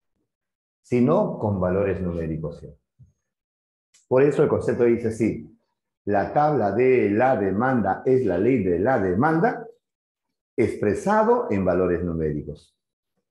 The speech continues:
Correcto, o sea, es lo mismo, ¿ah? Es la misma cosa, <clears throat> pero ya no va flechita,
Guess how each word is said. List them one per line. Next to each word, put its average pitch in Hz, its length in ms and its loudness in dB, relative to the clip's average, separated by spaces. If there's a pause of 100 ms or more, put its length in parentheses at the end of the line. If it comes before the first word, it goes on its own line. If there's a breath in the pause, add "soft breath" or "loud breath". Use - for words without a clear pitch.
(1120)
Correcto, 139 380 0
o - 40 -6
sea, - 160 -4
es 202 200 6
lo 131 120 6
mismo, 147 460 4
¿ah? 185 260 -6
Es 151 120 4
la 135 100 4
misma - 320 2
cosa, - 540 2 (120)
<clears throat> - 140 -20
pero 156 320 6
ya 160 140 4
no 175 100 6
va 175 120 2
flechita, 123 640 0